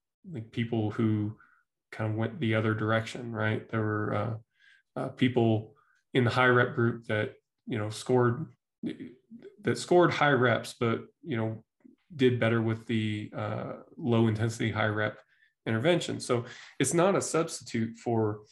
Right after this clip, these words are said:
kind of figuring out what works best for the athlete, but it, I, the more I think about it,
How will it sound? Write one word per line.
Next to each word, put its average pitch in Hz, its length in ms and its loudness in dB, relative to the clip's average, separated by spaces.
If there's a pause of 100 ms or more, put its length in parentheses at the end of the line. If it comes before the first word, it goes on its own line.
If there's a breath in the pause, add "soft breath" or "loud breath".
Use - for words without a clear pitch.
(840 soft breath)
kind 117 120 -4
of 110 80 -8
figuring 113 360 2
out 110 320 -2
what 127 220 -8
works 113 220 -4
best 110 280 -2
for 110 100 -8
the 110 140 -2
athlete, 113 520 -2
but 113 260 0 (140)
it, 120 300 0 (760)
I, 147 120 -10 (120)
the - 100 -4
more 151 180 4
I 135 40 4
think 143 220 2
about 107 280 2
it, 107 180 -2